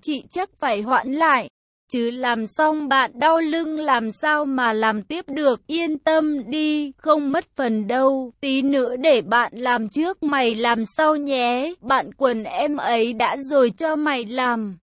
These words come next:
Tôi nói như vậy thì Tùng cũng gật đầu mà đồng ý. Tôi và Tùng chăm chú học một lúc rồi cũng xin phép mà về,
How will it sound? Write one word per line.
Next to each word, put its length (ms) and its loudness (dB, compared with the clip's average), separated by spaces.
Tôi 240 2
nói 340 2
như 260 0
vậy 380 -2
thì 260 -2
Tùng 220 -2
cũng 300 -8
gật 240 0
đầu 320 0
mà 300 0
đồng 240 0
ý. 600 -2
Tôi 240 0
và 260 2
Tùng 320 -4
chăm 320 -2
chú 320 -2
học 260 -2
một 260 -2
lúc 280 -2
rồi 420 0
cũng 160 -6
xin 240 0
phép 280 -6
mà 260 2
về, 440 2